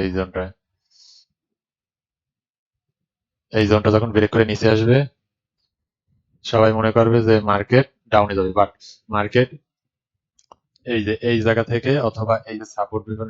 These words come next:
রেজিস্ট্যান্স, এই জায়গা থেকে মার্কেট আবার এই যে এই জায়গা থেকে অথবা মার্কেট এই সাপোর্ট লেভেল থেকে আবার আপে যাওয়া শুরু করবে। So মার্কেটে এখন ট্রেডের পজিশন আছে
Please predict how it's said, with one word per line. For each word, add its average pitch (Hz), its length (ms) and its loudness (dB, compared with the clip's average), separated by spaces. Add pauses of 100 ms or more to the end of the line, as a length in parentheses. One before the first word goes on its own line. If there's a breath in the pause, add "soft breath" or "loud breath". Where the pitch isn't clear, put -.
রেজিস্ট্যান্স, 107 440 -10 (200)
এই 110 120 -6
জায়গা 104 200 -4
থেকে 117 180 -12
মার্কেট 104 280 -12
আবার 95 180 -6 (680)
এই 95 120 -10
যে 98 140 -10
এই 101 100 -4
জায়গা 107 220 0
থেকে 113 180 -2 (200)
অথবা 107 280 0
মার্কেট 117 340 -8 (1160)
এই 107 120 0 (100)
সাপোর্ট 104 260 -4 (100)
লেভেল 107 200 0 (100)
থেকে 113 200 -2 (420)
আবার 101 220 2 (100)
আপে 98 160 -8
যাওয়া 98 160 -2
শুরু 95 200 -4
করবে। 90 220 -4 (2250 loud breath)
So - 120 0 (220)
মার্কেটে 107 420 -2 (340)
এখন 104 240 -6
ট্রেডের 104 360 -2
পজিশন 101 460 -2 (100)
আছে - 200 -6